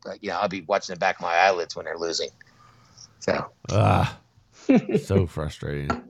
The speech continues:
Speaker 1: Yeah, it really is. But, uh,
Speaker 2: All right,
Speaker 1: but I'm glad we
Speaker 2: Dave.
Speaker 1: were able to, to knock this down. And,
Speaker 2: Yeah.
Speaker 1: uh, I'll certainly be in touch over there when I can and give you a Wimbledon update, something we can maybe drop into a show when I get back, and, uh,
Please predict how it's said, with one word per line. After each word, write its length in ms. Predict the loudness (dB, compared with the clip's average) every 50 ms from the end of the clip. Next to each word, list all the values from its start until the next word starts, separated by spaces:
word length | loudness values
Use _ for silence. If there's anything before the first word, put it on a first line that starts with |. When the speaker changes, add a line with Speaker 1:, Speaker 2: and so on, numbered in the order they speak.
| _ _ _ _ -18 -18 _ _
Speaker 1:
Yeah, 140 | -2 -2 0
it 60 | 2
really 240 | 2 2 2 2 2 0
is. 200 | -2 -4 -6 -6
But, 280 | -6 -6 -6 -6 -6
uh, 180 | -4 -4 -4 -4 -6 _ _ _ _ _ -6
Speaker 2:
All 140 | -2 -2
right, 100 | 0 2
Speaker 1:
but 40 | 2 2
I'm 60 | 0
glad 180 | 0 2 2
we 60 | 2 2
Speaker 2:
Dave. 80 | 2 0
Speaker 1:
were 40 | -2
able 160 | -4 -6 -8
to, 120 | -10 -12 -12 _
to 80 | -16 -14
knock 260 | -10 -8 -8 -8 -10
this 160 | -12 -14 -10
down. 360 | -6 -4 -2 -2 -2 -2 -4 -8 -12 -10
And, 100 | -4 -2
Speaker 2:
Yeah. 160 | 0 2 2 2
Speaker 1:
uh, 280 | 2 0 0 -2 -2 -4 -8 _ _ _ _ _ _ _
I'll 80 | -8 -8
certainly 340 | -2 0 0 0 2 0 -2
be 180 | -2 0 0
in 100 | 0 -2
touch 440 | 0 2 2 2 2 0 -6 -14 -14 _ -8
over 220 | -8 -6 -6 -6
there 260 | -4 -2 -2 -2 -2
when 180 | -2 -2 -4 -4
I 100 | -6 -6
can 340 | -6 -6 -4 -2 -2 -2 -4
and 120 | -4 -4
give 140 | -4 -2 0
you 160 | 2 2 2
a 60 | 2 0 _ _ _ _ _ _ _ _ _ _ _ _
Wimbledon 360 | 0 0 2 2 0 2 2
update, 380 | 2 0 0 0 0 -2 0 0
something 340 | -4 -4 -4 -4 -6 -4
we 120 | -4 -6 -6
can 140 | -6 -4 -2
maybe 220 | 0 0 0 -2
drop 340 | -2 -2 0 0 0 -2 -4
into 240 | -6 -8 -6 -6 -6
a 60 | -6
show 240 | -4 -2 0 0 0
when 100 | 0 0
I 80 | -2 -4
get 180 | -4 -6 -6 -2
back, 360 | -2 0 0 0 -2 -4 -8
and, 220 | -10 -10 -8 -8 -8
uh, 200 | -6 -6 -8